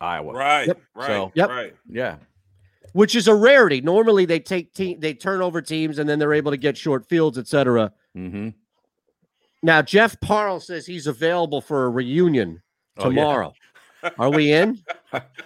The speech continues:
Speaker 1: Well, what, explain, 'cause I, I have a lot of questions about tomorrow. Barrett and I are supposed to go on the road, uh, and do this show, do the show from a golf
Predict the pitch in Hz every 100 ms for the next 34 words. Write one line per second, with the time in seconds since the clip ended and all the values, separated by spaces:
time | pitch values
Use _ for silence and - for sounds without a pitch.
0 | - 170 165 - 165 180 170 208 165 -
1 | 233 247 151 175 160 160 135 151 170 208
2 | 196 180 170 151 - 196 190 123 104 98
3 | 85 - 92 73 67 - 147 190 202 151
4 | 147 131 - 139 - 123 120 120 110 104
5 | 156 156 85 - - _ _ _ _ _
6 | _ _ 113 113 107 107 131 139 131 -
7 | - 151 165 127 123 120 123 131 127 131
8 | 131 131 127 120 107 139 175 180 -